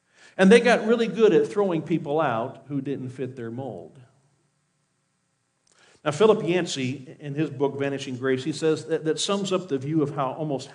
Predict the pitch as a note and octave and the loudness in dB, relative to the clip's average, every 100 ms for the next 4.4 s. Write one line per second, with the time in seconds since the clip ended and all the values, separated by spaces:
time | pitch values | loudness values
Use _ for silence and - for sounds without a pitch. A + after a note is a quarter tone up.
0 | - F3 F#3 F3+ D3+ B2 - F3+ - E3+ | -10 -6 -6 -8 -8 -8 -8 -8 -8 -6
1 | E3 A#2+ C#3 E3+ D#3 B2+ A2+ G#2+ A2 A2 | -4 -4 -4 -2 -2 -2 -2 -4 -6 -10
2 | - - _ _ _ _ _ _ _ _ | -12 -14 _ _ _ _ _ _ _ _
3 | B2 C3 B2+ C3+ B2+ B2 A#2+ A#2+ A2 G#2 | -6 -4 -4 -6 -6 -6 -4 -4 -6 -8
4 | G#2 G#2 A2 E2 | -10 -8 -8 -8